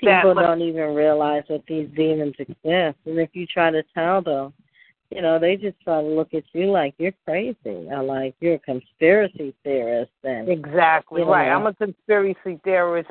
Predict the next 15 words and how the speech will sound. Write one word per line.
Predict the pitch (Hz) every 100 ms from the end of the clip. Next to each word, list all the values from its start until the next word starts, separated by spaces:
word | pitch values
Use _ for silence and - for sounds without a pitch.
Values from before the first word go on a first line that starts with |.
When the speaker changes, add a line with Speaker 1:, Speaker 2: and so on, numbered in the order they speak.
| 165
Speaker 1:
but | 156 196
you're | 180
going | 190 175 170 -
to | 156
dialysis. | 165 151 156 151 143 139 - 123 - 175
Okay. | 185 - 143 139 _ -
Speaker 2:
Right, | 117 - 147 123 90 -
yeah. | 160 151 139 147 - _ _ _ _ _ _ _ _ _ _ _ _ 190
Well, | 190
they, | 185 208 180 -
people | 233 196 208 185
have | 180 165 156 _ - - 160
been | 170 160 -
taught | - 180 175 -
to, | 165 147